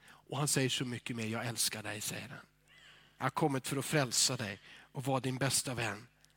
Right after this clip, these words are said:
Men det här fjärde steget, från och med nu ska du fånga människor." Jesus ger Petrus en ny riktning i hans liv. Han ger,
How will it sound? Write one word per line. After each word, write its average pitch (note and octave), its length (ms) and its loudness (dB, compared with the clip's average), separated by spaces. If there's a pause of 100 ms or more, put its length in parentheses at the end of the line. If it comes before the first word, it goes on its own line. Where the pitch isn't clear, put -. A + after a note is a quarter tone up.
(480)
Men D3+ 200 2
det E3+ 80 10
här F3 80 8
fjärde F3 400 10
steget, B2+ 600 2 (320)
från C#3+ 240 0
och C#3+ 60 4
med D#3+ 120 4
nu E3+ 300 8 (240)
ska - 180 -2
du C3 80 0
fånga B2+ 320 0
människor." A2 520 -4 (360)
Jesus E3 380 8
ger F3 120 8
Petrus - 760 4 (200)
en D#3+ 140 4
ny D#3+ 220 8
riktning C3 440 2
i C3 80 -6
hans A#2 260 0
liv. E2 280 -4 (1200)
Han D3+ 320 6
ger, C#3 260 4